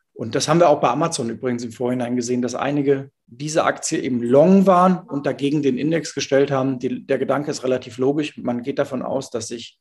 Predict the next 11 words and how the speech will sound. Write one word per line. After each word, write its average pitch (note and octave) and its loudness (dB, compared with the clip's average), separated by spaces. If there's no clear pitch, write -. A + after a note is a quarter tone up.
die G2 -12
Aktie C3 -6
besser B2+ 0
entwickelt A#2+ -8
wird A#2 -8
als - -8
der A#2 -4
Index, A#2+ -4
in G#2+ -6
dem A2 -8
sie A2+ -8